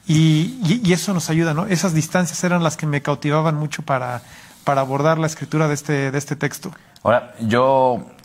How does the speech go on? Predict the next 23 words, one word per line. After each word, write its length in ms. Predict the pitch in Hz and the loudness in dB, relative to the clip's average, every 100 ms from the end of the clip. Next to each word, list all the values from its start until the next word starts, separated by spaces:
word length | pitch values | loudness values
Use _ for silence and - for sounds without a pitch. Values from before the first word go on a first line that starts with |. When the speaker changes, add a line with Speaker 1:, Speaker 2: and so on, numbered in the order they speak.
| - - - - - | -20 -20 -20 -20 -4
Speaker 2:
teníamos 280 | 92 104 113 | 0 0 0
la 60 | |
oportunidad 240 | 107 98 101 | 0 0 0
de 40 | |
platicar 300 | 90 82 92 | -2 -2 -2
antes 120 | 95 87 | -2 -4
de 40 | |
entrar 180 | 85 98 | 0 0
al 80 | 95 | 2
aire 320 | 92 95 - | -2 -6 -10
y 60 | 90 | -6
le 80 | 87 | -4
decía 260 | 82 104 | -2 -4
que 200 | - 98 | -2 0
desde 500 | 87 87 82 82 85 | 0 -2 -2 -2 -2
mi 280 | 85 87 92 | 0 2 2
óptica, 680 | 104 - - 101 - 104 - | 2 -2 -8 -6 -2 -2 -2
pues, 160 | 92 | -6
hay 220 | 95 98 98 | -4 -2 -2
algunas 400 | 98 104 107 - | -2 0 0 -4
pinceladas 720 | - 98 101 101 110 117 95 | -4 -2 -2 2 2 2 -2
de 100 | 92 | -4
filosofía 680 | 90 87 90 82 107 101 | -4 -6 -6 -2 0 0